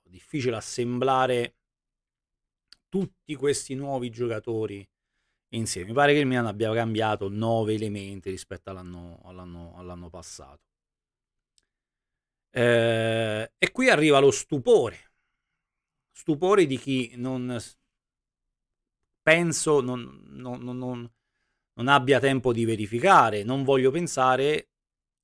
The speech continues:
a menzogne. O stupore derivante dal,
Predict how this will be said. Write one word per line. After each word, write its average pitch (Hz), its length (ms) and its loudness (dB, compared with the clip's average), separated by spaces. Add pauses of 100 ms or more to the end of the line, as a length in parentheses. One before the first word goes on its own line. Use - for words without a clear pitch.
(120)
a 117 100 -2
menzogne. 113 840 0 (460)
O 139 80 -8
stupore 180 500 0
derivante 175 580 2
dal, 127 480 0